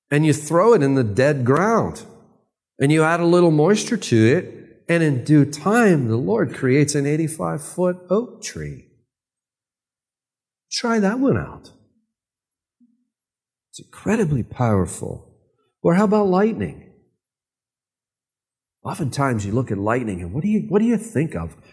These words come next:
When you hear, you see the mighty bolt. It, it's so quick, it, it operates quicker than, than the sound.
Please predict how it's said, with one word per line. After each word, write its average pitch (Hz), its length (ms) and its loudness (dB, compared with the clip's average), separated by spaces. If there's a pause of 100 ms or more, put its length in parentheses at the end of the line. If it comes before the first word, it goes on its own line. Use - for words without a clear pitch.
When 127 120 2
you 151 120 6
hear, 180 440 0
you 131 100 2
see 214 460 2
the 120 140 4
mighty 160 500 2
bolt. 143 580 2 (920)
It, 139 200 -2
it's - 320 0
so 190 200 4
quick, 202 480 2
it, 120 160 -2
it 147 180 0
operates 160 500 0
quicker 160 360 -4
than, 131 300 -2 (440)
than 156 120 2
the 143 80 4
sound. 190 760 -4